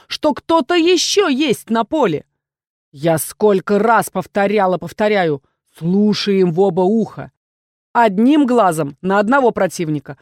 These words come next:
вторым за спину и вокруг себя. Нужно видеть всех, по крайней мере тех, кто оказался рядом.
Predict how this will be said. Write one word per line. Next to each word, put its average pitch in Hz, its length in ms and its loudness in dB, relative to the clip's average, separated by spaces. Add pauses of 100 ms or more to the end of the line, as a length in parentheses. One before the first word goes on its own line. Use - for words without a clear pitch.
(120)
вторым 262 460 2
за 233 260 2
спину 208 300 -2
и 240 180 0
вокруг 247 360 0
себя. 208 460 -2 (460)
Нужно 156 580 0
видеть 156 400 -4
всех, - 640 -2 (540)
по 147 100 -6
крайней 196 380 2
мере 208 200 2
тех, 262 360 -2
кто - 220 -2
оказался 190 500 0
рядом. 151 420 -2